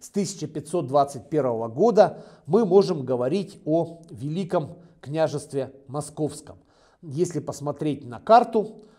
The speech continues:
Руси, то вот здесь Великое княжество Московское достигает своих максимальных размеров, а дальше превращаться будет уже не в Великое княжество Московское, но Царство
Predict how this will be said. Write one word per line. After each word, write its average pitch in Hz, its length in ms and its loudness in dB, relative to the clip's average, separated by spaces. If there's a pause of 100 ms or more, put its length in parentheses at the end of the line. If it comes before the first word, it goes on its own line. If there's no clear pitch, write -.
Руси, 165 380 -4
то 139 220 -4
вот 220 420 2 (260)
здесь 156 480 -6 (340)
Великое 165 500 -4
княжество 143 500 -4
Московское 151 580 -4
достигает 135 560 -4
своих 139 240 -8
максимальных 147 800 -6 (460)
размеров, 208 520 -2 (240)
а 143 120 -8
дальше 233 360 2
превращаться 160 720 -2
будет 180 460 -8
уже 127 480 -6 (1040)
не 160 180 -6
в 143 60 -6
Великое 202 460 0
княжество 160 840 -4
Московское, 135 680 -8
но 185 420 0 (340)
Царство 151 640 -2